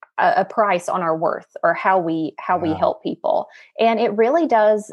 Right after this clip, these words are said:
Speaker 1: uh, sometimes come down to basic math. Like, what, what amount of income do you need to live the life that you want to live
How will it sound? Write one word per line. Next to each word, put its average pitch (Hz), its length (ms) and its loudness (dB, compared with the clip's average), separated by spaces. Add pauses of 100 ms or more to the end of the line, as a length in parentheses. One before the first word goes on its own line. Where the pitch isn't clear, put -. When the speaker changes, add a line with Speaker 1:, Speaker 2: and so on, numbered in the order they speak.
Speaker 1:
uh, 190 60 -4
sometimes 233 560 -2
come 214 200 -4
down 196 340 0
to 254 120 -2
basic 202 400 0
math. 190 540 -6
Like, 190 360 -2
what, 196 420 0 (240)
what 208 140 4
amount 233 220 -2
of 196 60 -2
income 196 440 -2
do 196 80 0
you 190 160 0
need 185 520 -2
to 214 100 0
live 185 280 0
the 196 80 2
life 180 320 0
that 151 100 -2
you 180 120 -2
want 180 180 -6
to 170 100 -6
live 185 380 0